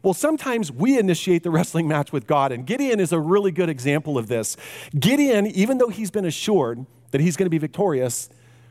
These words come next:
wants to wrestle with God a little bit. And this is how, this is what happens. Then Gideon said to God, "If you will save Israel by my hand, as you have said," I know you've told me this, God,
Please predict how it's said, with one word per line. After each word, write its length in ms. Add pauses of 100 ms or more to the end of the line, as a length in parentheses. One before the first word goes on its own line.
(300)
wants 240
to 100
wrestle 320
with 140
God 180
a 60
little 180
bit. 260 (340)
And 80
this 160
is 100
how, 200 (100)
this 240
is 80
what 140
happens. 560 (380)
Then 160
Gideon 340
said 220
to 60
God, 420 (340)
"If 220
you 100
will 140
save 240
Israel 400
by 240
my 160
hand, 400
as 260
you 140
have 100
said," 400
I 80
know 80
you've 180
told 200
me 80
this, 180
God, 380